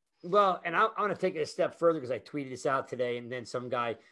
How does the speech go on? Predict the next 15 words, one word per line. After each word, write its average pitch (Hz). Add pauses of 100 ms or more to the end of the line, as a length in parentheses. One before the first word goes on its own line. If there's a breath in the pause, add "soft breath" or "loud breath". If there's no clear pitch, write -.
(140 soft breath)
misunderstood 135
what 120
I 110
tweeted. 127
I 113
said, 113
"I 101
had 135
a 127
dream 131 (420 soft breath)
that 135
the 139
Giants 151
signed, 127 (640)
uh, 131